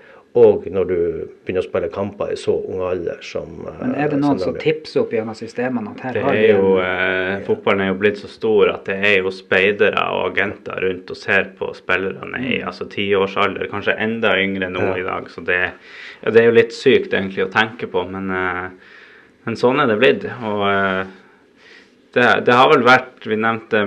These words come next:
Speaker 3: i forhold til han Runar Norheim, at København og Bodø/Glimt også var inne i bildet der, men det har vel vært, eh, det har vel vært en del agenter hjemme
Speaker 1: Mm.
Speaker 3: der også,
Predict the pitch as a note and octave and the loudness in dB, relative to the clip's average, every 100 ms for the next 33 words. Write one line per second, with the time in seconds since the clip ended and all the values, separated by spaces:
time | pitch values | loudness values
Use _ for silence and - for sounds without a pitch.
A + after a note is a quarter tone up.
0 | G2+ G2 G2+ G2+ G2 F#2 F#2+ F#2+ G2 G2 | 0 -2 0 -2 -2 -6 -4 -4 -2 -4
1 | F#2+ A2 A#2+ G#2+ G2+ - - _ - - | -4 -2 -2 -4 -8 -12 -14 _ -14 -12
2 | - F#2+ F#2+ F#2+ G2 G#2+ F#2 F2+ F2+ F#2+ | -6 -8 -8 -8 -2 -2 -2 -10 -6 0
3 | A2 A#2+ A2+ - F#2 A#2 G#2+ F#2 F#2 F#2 | 0 2 2 0 2 2 2 0 -6 -6
4 | - - G2 G2+ - G#2+ G#2+ G#2 G2+ A2+ | -8 -8 -8 -6 -2 2 2 2 4 2
5 | A2+ - - G#2 G2+ - - - - _ | 2 -6 0 2 2 -4 -20 -20 -20 _
6 | A#2 C3 C3+ C3 A#2+ A2+ A#2 - B2+ B2+ | 2 6 6 6 2 4 4 4 4 4
7 | B2+ - G2 F2+ G#2 A2 A2 G2+ G2+ G#2+ | -2 -2 0 2 0 2 2 4 4 4
8 | G#2 F#2+ | 2 0